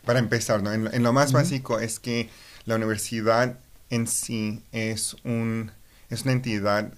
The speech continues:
Speaker 1: estatal. Y
Speaker 2: Ujú.
Speaker 1: lo que significa eso es de que hay ciertas leyes y regulaciones que la universidad tiene que cumplir para poder contratar con un proveedor.
Speaker 2: Claro.
Speaker 1: Hay ciertos pasos que, que se tienen que hacer. Y eso, y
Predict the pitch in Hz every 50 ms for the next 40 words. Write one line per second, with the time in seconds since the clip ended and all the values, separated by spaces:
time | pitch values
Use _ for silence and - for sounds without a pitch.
0 | - - - 101 - - 90 85 - - - - 95 - - - - _ - -
1 | - - - - - - - 120 107 107 110 107 104 107 107 - 113 104 - 120
2 | 113 110 139 143 - 156 139 135 131 135 131 120 120 117 104 - 110 104 107 -
3 | - - - 117 127 135 131 - - 139 131 135 139 139 131 - 113 104 104 101
4 | 98 101 101 101 101 - - - - 104 98 98 101 95 95 98 98 95 95 -
5 | 101 98 104 107 - - 107 98 95 95 95 95 95 92 - - 110 110 - -
6 | 117 113 113 123 135 135 131 - 120 - - 107 101 95 101 107 104 104 113 131
7 | 147 - - 107 104 95 95 98 - 98 98 101 104 104 107 110 110 117 - 117
8 | 104 92 107 95 - 90 90 92 - - 98 95 90 92 85 - - 90 87 82
9 | 71 - - - - - - - - - - - - 139 120 110 117 - 101 101
10 | 101 - - 120 117 117 - 117 - - - 117 113 101 - 107 101 95 - -
11 | 95 90 - - - - 101 95 - - - 95 90 92 95 - 95 92 - -
12 | 104 98 95 95 - - - - - - - - - - - 117 107 104 104 104
13 | 104 98 98 98 95 98 - 120 120 120 120 - - 143 139 - 131 127 120 117
14 | 113 113 110 104 104 - -